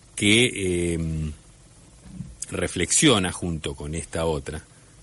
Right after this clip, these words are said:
que probablemente fue la, eh, la a-, autora del hecho,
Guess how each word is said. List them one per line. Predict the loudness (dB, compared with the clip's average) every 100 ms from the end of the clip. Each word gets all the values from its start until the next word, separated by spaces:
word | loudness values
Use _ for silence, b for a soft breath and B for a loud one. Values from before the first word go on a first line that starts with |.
| -20 -20 -20 -20 -20 -4
que | -2
probablemente | 4 6 6 6 6 4
fue | 0 4 6 6 4 -2
la, | -2 2 4 2 0
eh, | -6 -6 -6 -6 -10 -12 -10
la | -6 -4 -6
a-, | -6 -8 -8 -6 -4
autora | -4 -2 4 6 6 4
del | 2 2 4
hecho, | 4 4 -2 -2